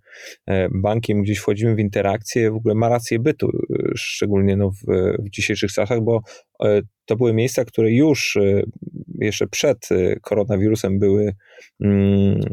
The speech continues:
może nie powiem, że, że nacenzurowanym, ale na pewno w jakimś tam stopniu, e, na, u,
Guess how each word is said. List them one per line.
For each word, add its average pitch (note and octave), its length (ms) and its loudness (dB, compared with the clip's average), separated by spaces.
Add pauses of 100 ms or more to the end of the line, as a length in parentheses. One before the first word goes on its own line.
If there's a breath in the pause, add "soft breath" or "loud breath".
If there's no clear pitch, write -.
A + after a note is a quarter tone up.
(140)
może A2+ 180 0
nie A2 100 2
powiem, G#2+ 220 0
że, G2+ 280 2
że G2+ 80 0
nacenzurowanym, G#2+ 880 2
ale G2 160 2
na G2+ 140 2
pewno G#2 260 0
w G#2 40 2
jakimś G#2 280 -2
tam G#2+ 120 -2
stopniu, G2 540 -2 (420 loud breath)
e, G2 400 2 (1160)
na, G#2+ 180 2 (180)
u, - 120 -4